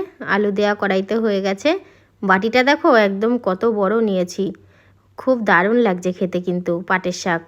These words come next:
পাটের শাক ভাজা। আমি করলে একটু ঝোলঝোল করি, আর মা একদম শুকনো শুকনো বানায় পাটের শাকটা।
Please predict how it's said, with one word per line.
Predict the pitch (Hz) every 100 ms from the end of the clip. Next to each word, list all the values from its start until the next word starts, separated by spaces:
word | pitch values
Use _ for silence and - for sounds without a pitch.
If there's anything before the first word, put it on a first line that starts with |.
| -
পাটের | - 190 190
শাক | 208 202
ভাজা। | 202 208
আমি | - 220 247 262 262
করলে | 240 247
একটু | 294 254 -
ঝোলঝোল | 233 247 240 262
করি, | 262 233 262
আর | 240 214
মা | 214 214
একদম | 220 214 269
শুকনো | - 233 202
শুকনো | 202 196 202
বানায় | 190 180 185
পাটের | 170 180
শাকটা। | - 185 -